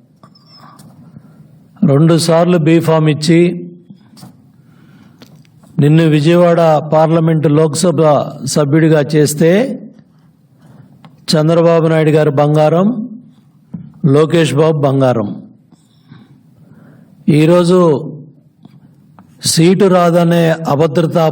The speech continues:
భావంతో పార్టీ మార్చి ఒక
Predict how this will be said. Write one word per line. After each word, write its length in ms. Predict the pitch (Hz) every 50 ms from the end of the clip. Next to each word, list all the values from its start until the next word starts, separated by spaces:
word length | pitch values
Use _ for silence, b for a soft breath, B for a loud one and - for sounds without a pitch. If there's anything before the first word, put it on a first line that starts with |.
| 135
భావంతో 500 | 147 147 147 151 151 147 - - 165 170 190 202 240 - - - - - _ _ - - _ _ _ _ _ _ _ _ _ _ _ _ _ b b b b b b b b b b b b _ - - _ _ _ - - -
పార్టీ 420 | 135 143 170 170 147 - 202 185 180 165 156
మార్చి 420 | 151 151 165 156 160 165 - 196 190 208 233 208 214 - - - - - _ _ _ - - - - - - - - _ _ _ _ _ _ _ _ _ B B B B B B B B B B - 147 143
ఒక 80 | 139